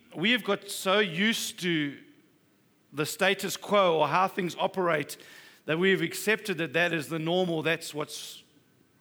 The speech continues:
that is how it is. When in actual fact, it's not how it is. When, uh, Adam and Eve sinned and they fell, everything was turned upside down. Do we, do we,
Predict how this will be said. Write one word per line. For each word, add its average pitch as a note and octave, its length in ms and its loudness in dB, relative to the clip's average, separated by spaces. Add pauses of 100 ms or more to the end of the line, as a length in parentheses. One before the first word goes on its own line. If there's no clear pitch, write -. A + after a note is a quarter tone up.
(500)
that C#3+ 160 2
is D3 80 -8
how D#3+ 220 2
it D3+ 80 -2
is. D3 320 0 (640)
When E3+ 140 0
in F3+ 80 0
actual G#3 280 0
fact, E3+ 300 -4
it's D#3 140 -10
not F#3 220 0
how E3+ 260 0
it D3 100 -4
is. C3+ 180 -6
When, F3+ 340 -4 (380)
uh, D3 240 2
Adam G3+ 300 2
and F3+ 140 0
Eve F3+ 380 0
sinned F#3 380 0
and D#3 140 -2
they D3+ 100 2
fell, D#3 640 0
everything F#3+ 520 0
was E3 180 -4
turned E3+ 280 -2
upside D3 380 -2
down. B2 260 -4 (1400)
Do D#3+ 60 -8
we, F#3+ 120 2
do D#3 140 -8
we, F3 240 -6